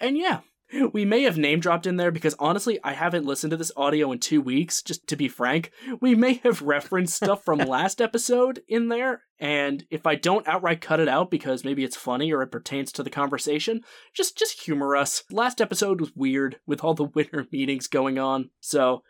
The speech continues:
Speaker 1: kick up, uh, kick up your feet. So
Speaker 2: <laughs> I mean,
Speaker 1: kick
Speaker 2: you could do that if you want to. Unless you're in a car, please don't do that then. We don't
Speaker 1: <laughs>
Speaker 2: advise doing that.
Speaker 1: Yeah, no. Diamond Duo Podcast promotes safe driving, and only safe driving. So yeah, kick back, relax,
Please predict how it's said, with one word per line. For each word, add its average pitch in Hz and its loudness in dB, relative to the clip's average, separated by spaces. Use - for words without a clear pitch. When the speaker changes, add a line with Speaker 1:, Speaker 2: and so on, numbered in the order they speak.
Speaker 1:
kick 262 0
up, 240 2
uh, 139 0
kick - -10
up 165 -12
your - -20
feet. 127 -12
So 156 2
Speaker 2:
<laughs> - -20
I 160 0
mean, 180 2
Speaker 1:
kick 220 4
Speaker 2:
you 180 -2
could 170 -2
do 175 2
that 165 4
if - -8
you 123 -4
want 120 -4
to. 107 -4
Unless 160 0
you're 165 4
in 143 0
a 113 -6
car, 110 -2
please 139 -6
don't 98 -8
do 85 -12
that 76 -14
then. - -14
We - 4
don't 139 2
Speaker 1:
<laughs> - -4
Speaker 2:
advise 101 -4
doing 98 -12
that. 156 -16
Speaker 1:
Yeah, 233 4
no. 190 2
Diamond 208 2
Duo 202 4
Podcast 165 0
promotes 143 -2
safe 160 0
driving, 127 -2
and 131 -6
only 147 2
safe 120 -2
driving. 113 -10
So - -2
yeah, 135 2
kick 330 2
back, 233 2
relax, 196 2